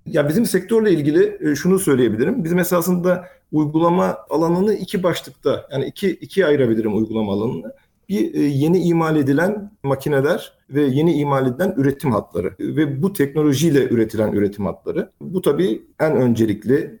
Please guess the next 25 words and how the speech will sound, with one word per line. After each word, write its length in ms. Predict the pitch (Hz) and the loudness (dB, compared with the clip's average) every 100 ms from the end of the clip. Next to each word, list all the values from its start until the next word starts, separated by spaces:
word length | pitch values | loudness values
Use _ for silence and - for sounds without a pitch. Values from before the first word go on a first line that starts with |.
| _ | _
Herkes 480 | - 131 - 127 - | -2 -2 0 -4 -2
artık 340 | 110 - - | -4 -4 -8
daha 200 | 120 127 | -2 0
yeni, 460 | 120 110 123 139 143 _ _ | 2 2 2 0 -2 _ _
modern 400 | 113 113 131 127 | -2 0 2 0
bir 80 | 117 | -2
teknolojiyle 600 | - 110 113 110 135 110 | -4 -2 -2 0 0 0
bir 80 | 107 | 0
makine 340 | 101 101 101 | -2 -2 -2
üretmek 480 | 95 101 127 156 - _ _ _ | 0 -2 -4 -8 -8 _ _ _
ve 280 | 139 131 131 | 2 2 0
bu 80 | 135 | 0
makinayı 680 | 131 - 120 - 127 110 | -2 -4 -4 0 0 2
da 320 | 117 156 - - _ - | 0 -2 -6 -18 _ -4
yine 220 | 123 131 | 0 2
yeni 280 | 127 135 135 | 2 0 0
teknolojiyle, 600 | 120 - 123 117 131 127 | -6 -4 -4 -2 0 0
e, 380 | 135 - - - | -2 -8 -10 -8
teknolojinin 580 | - 113 123 117 143 127 | -8 -4 -2 0 0 -2
uygulandığı 580 | - 117 110 107 123 165 | -2 -2 0 0 0 -2
bir 180 | 151 156 - _ | -2 -6 -16 _
üretim 300 | 139 143 156 | -2 0 0
hattında 340 | 123 - 95 | -4 -4 -6
kullanmak 500 | 90 - 98 101 95 | -6 -6 -6 -4 -8
istiyor. 340 | - - - | -10 -8 -6